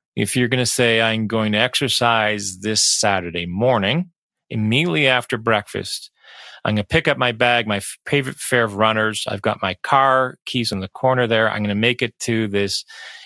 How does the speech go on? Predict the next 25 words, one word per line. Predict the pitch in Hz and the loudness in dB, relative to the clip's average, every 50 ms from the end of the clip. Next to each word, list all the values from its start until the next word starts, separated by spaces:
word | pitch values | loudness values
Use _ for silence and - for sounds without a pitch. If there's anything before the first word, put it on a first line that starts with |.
| _ _ - | _ _ 0
eight | 135 135 123 123 | 0 0 0 -2
thirty | - - 117 104 92 92 87 | -4 -2 -2 -2 -2 -4 -8
class, | - - - 156 139 131 127 123 - - | -4 0 2 2 2 2 0 -2 -4 -4
which | 98 92 - | -4 -6 -4
means | 110 107 104 98 | -2 -2 -2 -2
I'm | 95 92 | -4 -4
gonna | 95 95 95 | -4 -4 -4
leave | 98 110 110 107 101 | -2 -2 -2 -2 -2
at | 98 90 | -2 -4
eight | 92 92 - _ - | -4 -6 -8 _ -10
ten, | - - 175 160 151 151 156 156 - _ _ _ _ _ _ _ _ _ _ _ _ _ _ _ _ _ _ | -2 0 2 2 2 -2 -6 -10 -12 _ _ _ _ _ _ _ _ _ _ _ _ _ _ _ _ _ _
and | - 143 120 117 117 117 113 113 | -4 -2 0 0 2 2 2 0
I'm | 113 110 | 0 0
gonna | 113 113 110 | 0 -2 -2
do | 101 117 117 | 0 0 0
the | 107 110 104 | 0 0 -2
class | - - 113 107 101 104 101 - - | -2 0 0 2 2 2 0 -2 -4
and | 101 95 95 | -2 -4 -2
then | 95 92 92 | -4 -4 -6
come | - - 101 90 | -8 -8 -8 -8
home." | 87 - - 123 123 110 101 104 110 110 - _ _ _ _ _ _ _ _ _ _ _ _ _ _ _ _ _ _ _ _ _ _ _ _ _ _ _ _ _ _ _ | -8 -6 -2 -2 0 0 -2 -4 -6 -10 -12 _ _ _ _ _ _ _ _ _ _ _ _ _ _ _ _ _ _ _ _ _ _ _ _ _ _ _ _ _ _ _
Yeah, | - - 120 135 147 135 104 101 | -4 0 2 2 2 2 0 0
that's | 98 113 117 - - - | 0 -2 -2 -2 -4 -8
a | |
goal. | 95 104 101 98 101 - | -4 -2 -4 -4 -4 -8